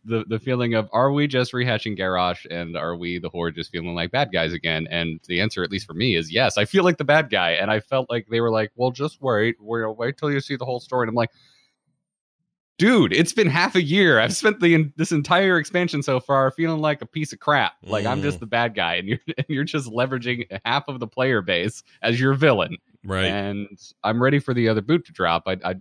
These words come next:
Speaker 1: I don't even, I, I'm, I'm just at the point now where I, I don't care." <laughs>
Speaker 2: Well, I'll
Speaker 1: And
Speaker 2: give
Speaker 1: I'm just ready to move on.
Speaker 2: I'll give you an
Speaker 1: We know
Speaker 2: example.
Speaker 1: N'Zoth is coming. Let's get there.
Speaker 2: Yeah, exactly. I'll, I'll give you an example of where,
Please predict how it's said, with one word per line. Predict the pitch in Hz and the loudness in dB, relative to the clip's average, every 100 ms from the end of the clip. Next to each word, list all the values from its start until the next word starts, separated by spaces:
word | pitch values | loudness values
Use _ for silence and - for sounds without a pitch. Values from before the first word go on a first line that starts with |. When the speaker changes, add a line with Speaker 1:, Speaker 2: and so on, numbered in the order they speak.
| 95 | -8
Speaker 1:
I | |
don't | 95 110 110 | -4 -4 -4
even, | 101 95 92 _ _ _ _ _ _ _ _ _ _ - | -4 -6 -8 _ _ _ _ _ _ _ _ _ _ -8
I, | 98 87 | -6 -2
I'm, | 104 95 | -2 -2
I'm | 95 95 | -2 -2
just | 92 98 | -2 -2
at | 101 | -4
the | 85 | -6
point | - 95 87 | -4 -4 -2
now | 90 87 | 0 0
where | 87 | 2
I, | 87 87 | 2 0
I | 87 | -2
don't | 87 90 87 _ | -2 -4 -4 _
care." | - - 76 90 165 294 | -20 -6 -2 0 0 -2
<laughs> | - - - - _ - - | -4 -6 -8 -12 _ -20 -6
Speaker 2:
Well, | 135 151 | -2 0
I'll | |
Speaker 1:
And | 170 | 4
Speaker 2:
give | - 107 | 4 4
Speaker 1:
I'm | 104 113 98 | 2 0 -2
just | 117 120 - | 0 0 0
ready | 123 120 | 0 0
to | 113 | 0
move | 117 117 | 0 4
on. | 117 131 90 - - - | 4 6 4 -2 -10 -8
Speaker 2:
I'll | 135 | -4
give | 156 | -2
you | 156 | -2
an | 127 | -2
Speaker 1:
We | 113 | 2
know | 127 | 2
Speaker 2:
example. | 147 135 127 | 4 4 2
Speaker 1:
N'Zoth | 110 | 0
is | - | -6
coming. | 143 123 | -2 -2
Let's | 101 95 | -2 -4
get | 127 - | -4 -4
there. | 82 - - | -4 -6 0
Speaker 2:
Yeah, | 131 110 | 2 4
exactly. | 98 107 98 78 82 | 2 0 0 -2 -8
I'll, | 107 156 | -4 -2
I'll | 123 151 | 2 2
give | 180 175 | 2 -2
you | 156 | 0
an | 131 | 0
example | 107 113 110 104 | 0 0 -2 -2
of | 92 90 | -6 -4
where, | 95 92 90 85 | -2 0 0 -2